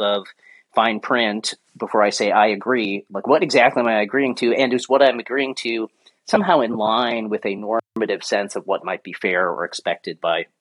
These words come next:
you know, normal average people. And if we're not asking that now at the outset of the ten thirty-three process, then I don't know when else we would. Now,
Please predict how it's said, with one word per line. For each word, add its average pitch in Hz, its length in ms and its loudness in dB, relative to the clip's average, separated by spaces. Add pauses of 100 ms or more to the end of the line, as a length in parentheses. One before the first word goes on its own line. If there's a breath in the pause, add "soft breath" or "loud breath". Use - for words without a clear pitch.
(120)
you 95 140 -6
know, 85 120 -8
normal 87 600 -4
average 80 380 0
people. - 340 0 (460 loud breath)
And 101 320 4
if 92 120 -8
we're 120 80 4
not 135 160 6
asking 139 360 4
that 123 200 6
now 117 520 4
at 98 100 -2
the 104 140 -2
outset 101 480 0
of 98 240 -6
the 92 280 -2
ten 92 200 -8
thirty-three 85 440 -10
process, - 480 -2
then 92 120 -8
I 92 80 0
don't 92 160 -6
know 92 160 -6
when 87 200 -6
else 87 280 -4 (440)
we 85 320 -6
would. 87 260 4 (220)
Now, 131 180 4